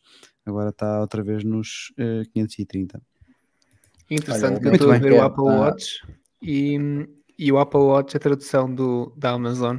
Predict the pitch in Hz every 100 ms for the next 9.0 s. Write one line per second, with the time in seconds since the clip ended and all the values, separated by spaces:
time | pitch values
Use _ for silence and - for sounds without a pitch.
0 | 127 117 113 110 113 120 123 - 127 127
1 | 127 135 - _ - - - _ - 123
2 | - 135 127 - - 127 131 127 131 135
3 | - _ _ 135 123 131 131 - 123 131
4 | - - 131 127 127 - - - - 123
5 | 113 - _ _ _ _ _ _ _ _
6 | _ 113 110 107 - 113 113 123 120 -
7 | 139 135 147 139 156 143 151 151 160 -
8 | - - - _ - - - - - 135